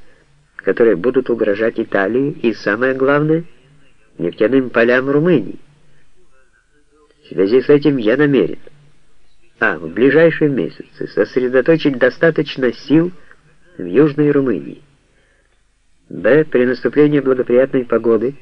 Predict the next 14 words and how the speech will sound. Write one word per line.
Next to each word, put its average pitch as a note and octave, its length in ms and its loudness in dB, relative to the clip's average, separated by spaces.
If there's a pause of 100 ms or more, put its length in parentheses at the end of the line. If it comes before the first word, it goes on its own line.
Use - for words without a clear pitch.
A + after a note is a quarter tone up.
(880)
вероятно, A2+ 420 2
в G2+ 100 -8
марте, A2+ 520 -2
двинуть E3 520 2
войска C#3+ 420 2
через A2+ 320 -2
Болгарию G2 680 0
с F#3 60 -14 (100)
целью D3+ 420 4
оккупировать C#3 760 0
северное B2+ 440 0
побережье A2 680 0
Эгейского G#2+ 540 -4
моря C3+ 380 0